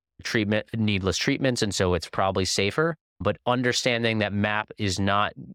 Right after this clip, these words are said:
the best representation of perfusion, and depending on the disease state that the patient has, you'll have more or less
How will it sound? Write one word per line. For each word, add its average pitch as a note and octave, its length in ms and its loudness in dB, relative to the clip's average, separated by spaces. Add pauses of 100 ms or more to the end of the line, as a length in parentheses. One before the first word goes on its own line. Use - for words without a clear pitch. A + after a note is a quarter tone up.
(240)
the G2+ 120 2
best G#2 400 -2
representation F#2+ 800 0
of D#2+ 80 -2
perfusion, A#2+ 560 0 (520)
and F#2+ 140 0
depending A2+ 560 0
on G#2+ 160 2
the G2 80 0
disease F#2 400 0
state F#2+ 220 0
that - 80 -8
the E2+ 80 -4
patient F2 340 -4
has, G2 380 -4 (180)
you'll G2 140 2
have F#2 160 0
more G2 320 4
or G2 80 2
less F2+ 360 0